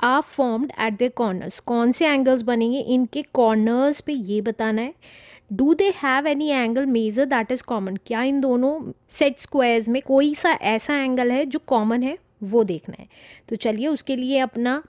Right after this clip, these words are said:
प्रोटेक्टर ले लेते हैं और प्रोटेक्टर से देखते हैं कि कौन सा एंगल बनेगा। देखिए ये एरो हमने इसके कॉर्नर पे रखा, राइट, और देखिए ज़ीरो डिग्री इस साइड है,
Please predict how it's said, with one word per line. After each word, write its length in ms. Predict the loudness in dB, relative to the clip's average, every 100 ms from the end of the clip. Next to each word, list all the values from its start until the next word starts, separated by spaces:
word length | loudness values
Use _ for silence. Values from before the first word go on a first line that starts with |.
| -6
प्रोटेक्टर 460 | -4 -4 -8 -4
ले 160 | -2 0
लेते 260 | 0 -2 -4
हैं 160 | -6 -10 _ _
और 380 | -4 0 0 -2 -6 _ _
प्रोटेक्टर 560 | -4 -2 -2 -6 _ 0
से 160 | 0 0
देखते 300 | -2 -2 -6
हैं 100 | -6
कि 140 | -10 -6
कौन 280 | 0 0 0
सा 160 | -2
एंगल 400 | -4 -4 -6 -10 -12 _ _ _
बनेगा। 520 | -10 -4 -4 -4 -10 -18 _ _ -12
देखिए 400 | -10 -8 -8 -10 -12 _ _ _ -20 -20 _ _ _ -12
ये 240 | -4 -4
एरो 480 | -2 -4 -2 -2 -2
हमने 360 | -2 -4 -2
इसके 240 | -4 -8 -16 -4
कॉर्नर 400 | -2 -2 -2 -4
पे 200 | 0 0
रखा, 460 | 0 -6 -10 -10 -14 _ _ _ _ _
राइट, 440 | -8 -4 -4 -6 -16 _ _ _ -10
और 100 | -6
देखिए 360 | -6 -4 -6
ज़ीरो 540 | -6 -8 -6 -4 0 0
डिग्री 400 | -2 -4 -4 -4
इस 80 | -6
साइड 380 | -4 -2 0
है, 120 | -2